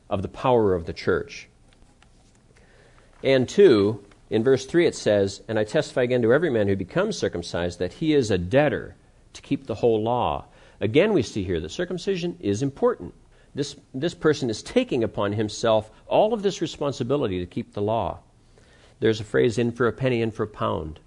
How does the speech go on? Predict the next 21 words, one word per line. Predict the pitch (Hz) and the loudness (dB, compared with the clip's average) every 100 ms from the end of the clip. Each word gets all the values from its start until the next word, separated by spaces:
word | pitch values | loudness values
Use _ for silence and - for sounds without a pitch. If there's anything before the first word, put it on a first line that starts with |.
| _ _ - | _ _ -10
That's | 123 | -8
what | 143 139 | -8 -6
this | 135 143 | -6 -6
means. | 151 - 80 - - _ _ _ _ _ | -6 -6 -10 -18 -20 _ _ _ _ _
It | 113 | -2
means | 123 117 107 | 0 0 -2
that, | 101 82 - | -4 -4 -4
hey, | 175 185 87 - - | -2 -2 -4 -8 -10
if | 107 | -6
you're | 139 | -6
going | 180 139 | -4 -6
to | 113 | -6
buy | 113 120 | -2 0
into | 120 113 | -2 -2
works | 104 120 - | -2 -2 0
righteousness | 117 156 113 - 85 | -4 -4 -10 -12 -12
for | - | -8
this, | 87 85 - | -6 -6 -6
that | 127 | -8
means | 156 131 | -6 -6
you | 143 151 | -4 -4